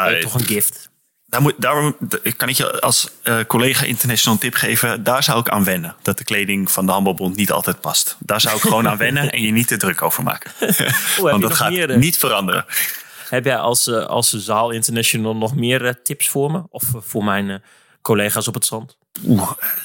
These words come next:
Speaker 1: ik heb geen idee. Ik heb ook pas één E K meegemaakt. Hè. Dus, eh, het duurde vier dagen. Dus ik weet ook niet zo goed. Eh, ik denk dat je niet bij mij moet zijn. Moeten we misschien eerst aan de dames vragen. Die
Speaker 2: Eh,
Speaker 1: nog goede
Speaker 2: oh,
Speaker 1: tips
Speaker 2: het,
Speaker 1: hebben.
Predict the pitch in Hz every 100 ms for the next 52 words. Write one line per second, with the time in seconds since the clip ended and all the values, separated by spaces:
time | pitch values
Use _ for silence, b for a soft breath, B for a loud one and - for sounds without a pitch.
0 | - - - - - 90 170 156 - -
1 | 127 131 123 - 104 95 92 92 85 80
2 | - 82 80 - 90 - - 90 90 95
3 | 92 107 104 - 104 98 95 87 - 123
4 | 104 98 98 101 98 98 98 95 - -
5 | 95 - 82 82 80 - - - 92 95
6 | - 104 107 104 104 95 90 85 82 95
7 | 98 95 95 95 110 101 95 98 98 92
8 | 92 90 - - - B B B B B
9 | _ _ - 98 90 - 90 120 107 -
10 | 85